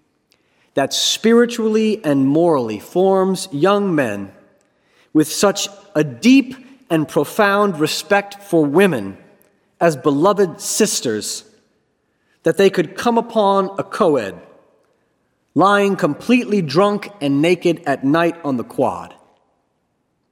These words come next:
and not take any liberties with her or abuse her in any way,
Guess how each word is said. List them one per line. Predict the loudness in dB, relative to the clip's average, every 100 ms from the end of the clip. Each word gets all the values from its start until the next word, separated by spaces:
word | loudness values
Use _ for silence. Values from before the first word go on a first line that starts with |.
| _ _ -6
and | 0
not | 2 2 0 0
take | 0 0 0
any | 2 4
liberties | 4 0 -2 -6
with | -10 -12
her | -14 -18 _ _ _ _ _ _ _ _ _ _
or | -2
abuse | -2 0 4 4 4
her | 2 0
in | 2
any | 0
way, | -2 -6 -12